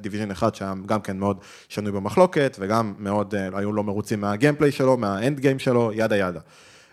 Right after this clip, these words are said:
גם Division שתיים, אה, ב-, בבטא שלו, או לפחות בהתחלה, היו הרבה דברים שהם היו צריכים לתקן, היה להם הרבה דברים שהם היו צריכים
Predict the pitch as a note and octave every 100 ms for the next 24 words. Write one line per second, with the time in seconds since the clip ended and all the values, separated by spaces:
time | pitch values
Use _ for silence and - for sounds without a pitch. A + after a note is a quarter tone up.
0 | _ E3+ G#3+ G#3+ G#3 F#3+ E3 - D3 C#3+
1 | B2+ A2 G2+ G2+ G2+ - G#2 G2+ G2+ G2+
2 | G2 B2 C#3 - C3 B2 G2+ F#2 F#2+ -
3 | - - G#2 - G#2 A#2 G#2+ A2 G#2+ A2+
4 | G#2 G#2+ G#2+ A2 G2+ G2 - G#2 G2 F#2
5 | A#2+ G#2+ G#2 G2+ F#2+ A2 G#2+ G#2+ G#2 G2+
6 | G2 - G#2